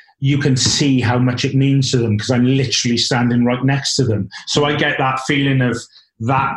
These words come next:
when they're, I'm on stage with them, and then I get that feeling of, like, of that when they're in the gym busting their ass,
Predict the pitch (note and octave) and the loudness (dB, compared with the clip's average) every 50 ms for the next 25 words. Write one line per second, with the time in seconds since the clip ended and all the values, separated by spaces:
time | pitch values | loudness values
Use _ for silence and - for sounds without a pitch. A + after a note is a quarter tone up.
0 | D3 C3 B2+ B2 B2 A#2+ A#2 A2+ A2 G#2+ B2+ C3 C3+ C3+ C3+ C3+ B2+ B2+ C3 C3 | 0 0 2 2 2 2 2 0 0 0 0 0 0 0 0 0 0 0 2 2
1 | B2+ B2+ B2+ B2 - - C3+ B2 B2+ B2 C3 C#3+ D3 C3+ C3 B2 G#2+ G#2+ G#2+ G#2+ | 2 2 0 0 0 -2 0 0 0 0 0 0 0 2 0 0 0 0 -2 -4
2 | - - - C#3 C#3 C#3+ C#3 C3+ C3+ C3+ B2+ B2+ C3+ C3 C#3 B2+ A2+ - - D3+ | -6 -6 -2 0 2 2 2 2 2 0 0 0 -2 -2 -2 -4 -4 -2 -2 0
3 | D3 C#3+ C3+ B2+ B2 B2+ B2+ B2+ B2+ B2+ B2+ B2+ B2 B2+ B2 A2+ G#2+ C#3 B2+ B2+ | 0 2 2 2 2 0 -2 -2 -2 -2 -2 -2 -2 -2 -2 -2 0 0 0 0
4 | B2 - B2+ C3 B2+ B2+ B2+ B2+ B2 B2 - - - - C3+ C3+ C3 C3+ C3 C3 | 0 0 0 0 0 2 0 0 0 -2 -6 -10 -4 -2 0 0 2 2 2 2
5 | B2+ B2+ C3 - D3 D3 C3+ B2 A2 A2 A#2+ B2+ C3 B2+ B2+ - _ _ _ _ | 2 0 0 0 0 0 0 0 2 2 2 2 2 0 -2 -6 _ _ _ _
6 | _ _ _ C#3 B2+ G#2+ A2 A2 E3 D3 C3+ - - - D#3 D3 D3 C#3 C#3 C3+ | _ _ _ -6 -4 -4 -2 -2 -2 -2 0 0 0 0 0 2 0 0 0 0
7 | C3+ C3+ B2+ B2+ B2+ C3 B2+ - - - - - - | 0 0 2 0 0 0 0 0 0 0 -2 -2 -4